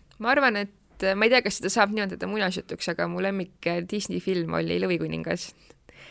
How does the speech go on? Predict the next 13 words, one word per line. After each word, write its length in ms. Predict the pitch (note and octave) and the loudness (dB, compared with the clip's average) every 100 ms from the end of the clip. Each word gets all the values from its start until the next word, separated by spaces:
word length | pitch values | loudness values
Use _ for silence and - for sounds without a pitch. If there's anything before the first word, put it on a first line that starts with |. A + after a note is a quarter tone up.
| - | -12
Et 400 | - E3 - - F3 | -6 -6 -6 -2 0
need 320 | F3 E3+ - E3+ E3+ | 2 0 0 -2 4
okasroosikesed 1300 | G#3+ B3 F#3+ F#3+ F#3+ G3 - - F3+ F3+ E3+ E3 - | 4 6 4 6 2 2 -4 -2 0 2 0 -2 -2
ja 200 | E3+ E3 E3 E3 - - E2+ - | 0 2 4 4 6 4 4 2
uinuvad 320 | G3 F3 E3+ | 2 0 0
kaunitarid 720 | F3+ F3+ F3 E3+ E3+ D#3+ E3 | 2 4 2 -2 -2 -2 -2
ja 140 | D#3+ D#3+ | -2 -2
need 200 | F3 E3 | -2 0
asjad 240 | E3 - | -2 -2
mind 160 | E3+ E3 | -4 -2
väga 300 | E3+ E3+ E3 | 0 0 0
ei 60 | E3 | 2
köitnud, 380 | E3+ - E3 | 0 -2 -8